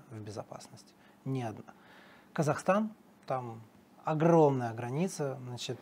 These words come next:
э, и, и я думаю, что у ка-, у руководства Казахстана сегодня тоже огромное количество вопросов относительно того, как обеспечить свою безопасность. Эти же самые вопросы должны стоять у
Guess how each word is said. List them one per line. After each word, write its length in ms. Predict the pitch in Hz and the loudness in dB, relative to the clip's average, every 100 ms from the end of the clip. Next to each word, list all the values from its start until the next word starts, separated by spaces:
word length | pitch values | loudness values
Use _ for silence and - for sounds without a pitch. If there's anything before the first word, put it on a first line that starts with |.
| - | -6
э, 880 | 123 120 117 117 117 117 117 120 123 | -4 -2 -2 -6 -8 -10 -12 -14 -14
и, 460 | 117 120 120 127 127 | -14 -14 -14 -14 -12
и 40 | |
я 100 | 131 | -10
думаю, 200 | 131 127 | -10 -12
что 220 | - 131 | -12 -8
у 160 | 127 120 | -6 -4
ка-, 320 | 127 120 123 | -2 0 0
у 260 | 123 120 120 | -2 -2 -2
руководства 420 | 117 123 139 - | -2 -2 -2 -4
Казахстана 460 | 120 117 - 135 | -6 -4 -2 -2
сегодня 300 | 110 123 117 | -2 -6 -6
тоже 220 | 110 143 147 | -4 -2 -2
огромное 340 | 127 131 123 | -2 -4 -6
количество 380 | 117 120 - 113 | -6 -8 -6 -6
вопросов 400 | 107 135 131 117 | -4 -4 -6 -8
относительно 400 | 123 127 117 110 | -8 -6 -6 -4
того, 180 | 120 110 | -4 -2
как 220 | 117 117 | -6 -6
обеспечить 420 | 113 - 107 113 | -8 -6 -6 -6
свою 220 | - 110 | -6 -6
безопасность. 540 | 107 110 - - - - - - - - | -4 -4 -4 -8 -14 -20 -18 -18 -8 8
Эти 260 | 175 175 | 10 10
же 140 | 131 123 | 6 2
самые 320 | 143 131 123 | 0 0 0
вопросы 420 | 120 127 165 170 | -2 0 0 0
должны 240 | 123 117 117 | -2 -2 -6
стоять 520 | - 120 135 175 - | -6 -2 0 -2 -6
у 540 | 127 120 117 120 127 | -8 -6 -4 -4 -6